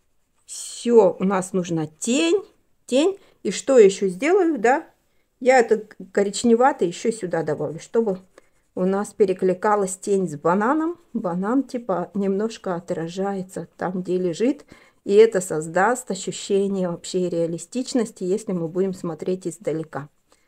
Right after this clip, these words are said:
Все, вот какая красота. Посмотрите, банан лежит. Мне не хватает тени, мне кажется, нужно еще темнее здесь сделать.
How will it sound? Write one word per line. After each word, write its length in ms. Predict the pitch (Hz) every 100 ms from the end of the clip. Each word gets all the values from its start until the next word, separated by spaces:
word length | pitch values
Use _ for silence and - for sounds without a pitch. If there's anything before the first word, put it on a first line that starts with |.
| _ _ _ _
Все, 640 | - - - - - 190 165 _
вот 300 | - 190 -
какая 480 | - 180 - 180 165
красота. 840 | - 180 175 - 185 - 254 277 277 _ _ _ _ _ _ _ _ _ _ _
Посмотрите, 1080 | 190 190 220 453 254 254 233 - 202 175
банан 600 | 165 180 196 233 247 208
лежит. 560 | 196 202 202 190 156 -
Мне 200 | 208 220
не 120 | 226
хватает 500 | 190 214 214 214 170
тени, 240 | - 311 277
мне 140 | 190
кажется, 340 | 185 240 247 185
нужно 280 | 220 233
еще 560 | 190 - 190 - - 208
темнее 540 | 185 165 175 220 370
здесь 240 | 226 196 180
сделать. 460 | 185 170 143 147